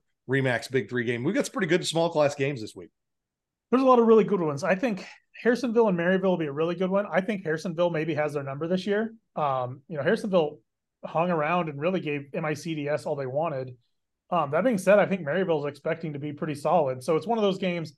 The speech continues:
Speaker 2: This is the beauty of, with the district setup, I guess the way it is with the points, you go play this game. It doesn't hurt you to lose it. It maybe helps you more than going and playing somebody in class.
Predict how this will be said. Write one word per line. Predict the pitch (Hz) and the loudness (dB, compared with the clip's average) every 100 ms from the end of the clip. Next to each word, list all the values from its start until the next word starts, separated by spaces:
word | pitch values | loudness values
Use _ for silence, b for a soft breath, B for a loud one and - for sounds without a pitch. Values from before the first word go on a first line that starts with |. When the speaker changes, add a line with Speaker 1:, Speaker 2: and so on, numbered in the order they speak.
| _ _ _ _ _ _ _ _ _ 208 | _ _ _ _ _ _ _ _ _ -2
Speaker 2:
This | 240 254 | -2 0
is | 214 | -2
the | |
beauty | 175 196 190 | 0 0 2
of, | 170 - _ _ _ | 2 0 _ _ _
with | 202 190 | -2 -2
the | 180 | 0
district | 180 185 190 | 0 0 -4
setup, | - 165 160 | 0 2 2
I | 160 | 2
guess | 160 156 | 0 0
the | 160 | 0
way | 151 | 0
it | |
is | 160 160 | 2 0
with | 143 | -2
the | 143 | -12
points, | 123 202 165 160 | -2 0 0 -4
you | 170 | -2
go | 196 214 | 0 4
play | 190 | 2
this | 190 185 | 2 0
game. | 170 180 165 | -2 -4 0
It | |
doesn't | 175 202 143 | 0 0 -4
hurt | 165 185 | -6 -6
you | 147 | -8
to | |
lose | 131 160 196 | -4 -2 0
it. | 170 175 | -4 -6
It | 175 | -6
maybe | 165 190 151 | -4 -4 0
helps | 180 196 - | 2 2 0
you | 151 135 135 B B B - | -6 -6 -8 B B B -2
more | 160 | 0
than | 156 | 0
going | 143 156 147 | 0 0 0
and | |
playing | - 160 135 | -2 -4 -2
somebody | 156 151 | -2 -2
in | 185 196 | -2 -2
class. | 175 131 127 135 - | 0 0 0 -4 -10